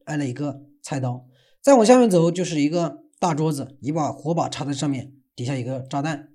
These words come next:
再往下面走，就是这个凳子，有一个啊，我们的西瓜。再往下面走，就是我们的长沙发，这里放着一个皮鞋，上面有烟灰，有榴莲，有皮包，对吧？有皮包。所有的知识点，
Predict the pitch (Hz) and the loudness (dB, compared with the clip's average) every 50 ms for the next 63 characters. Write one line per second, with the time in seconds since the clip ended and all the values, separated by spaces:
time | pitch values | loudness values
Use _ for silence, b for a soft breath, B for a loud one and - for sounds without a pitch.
0 | _ _ _ - 147 147 143 151 160 160 151 123 120 107 113 117 143 135 - 135 | _ _ _ -6 -4 -4 -2 -2 -2 -2 -2 -4 -6 -8 -10 -10 -10 -10 -8 -8
1 | 127 127 - - _ _ - 107 - 92 - - 139 120 104 - - _ _ _ | -10 -10 -12 -16 _ _ -16 -16 -16 -12 -10 -10 -10 -8 -10 -12 -16 _ _ _
2 | _ _ _ _ 85 101 127 127 143 139 120 - - _ _ _ _ _ 127 120 | _ _ _ _ -12 -12 -10 -8 -8 -8 -10 -10 -16 _ _ _ _ _ -14 -14
3 | 113 - - 117 113 120 - - 156 165 180 180 180 180 _ _ _ _ _ _ | -14 -14 -14 -12 -8 -8 -8 -6 -4 -4 -4 -6 -6 -10 _ _ _ _ _ _
4 | _ _ _ _ _ _ _ _ _ _ _ _ - 269 269 247 208 190 214 220 | _ _ _ _ _ _ _ _ _ _ _ _ 4 6 6 8 8 6 4 4
5 | 214 185 165 147 139 165 165 151 143 147 143 - 139 139 160 180 175 165 170 180 | 4 2 2 2 2 0 0 0 0 -2 -2 -4 -4 -4 -2 0 0 0 0 -2
6 | 175 180 175 175 175 143 120 110 113 - - 147 139 123 120 123 123 127 - - | -2 -2 -2 -4 -4 -4 -4 -6 -8 -6 -6 -4 -4 -4 -4 -6 -8 -8 -8 -8
7 | 131 143 131 - 120 120 135 - 151 131 127 120 107 104 113 143 156 151 - 156 | -8 -6 -6 -6 -6 -6 -6 -6 -6 -6 -6 -6 -8 -8 -6 -6 -6 -6 -6 -6
8 | 151 151 156 151 - - _ _ _ - 123 113 110 110 131 156 156 135 113 120 | -6 -6 -6 -8 -12 -16 _ _ _ -8 -8 -6 -6 -6 -6 -4 -4 -4 -4 -4
9 | 135 143 131 - - _ _ - 110 113 107 95 - - - - - 113 113 143 | -6 -8 -10 -12 -18 _ _ -12 -10 -10 -10 -10 -12 -14 -14 -14 -12 -10 -8 -8
10 | 147 151 147 - _ _ _ - - 123 117 - - _ _ _ - 104 92 95 | -8 -10 -12 -16 _ _ _ -16 -14 -14 -14 -14 -16 _ _ _ -18 -16 -16 -14
11 | 110 110 117 123 127 _ _ _ _ _ _ _ _ _ _ _ _ _ _ _ | -14 -14 -14 -14 -16 _ _ _ _ _ _ _ _ _ _ _ _ _ _ _
12 | _ _ _ _ _ _ _ - - 214 262 277 233 196 160 - 214 202 170 139 | _ _ _ _ _ _ _ 4 6 10 10 10 10 8 6 2 2 2 2 0
13 | 107 - - | -2 -6 -12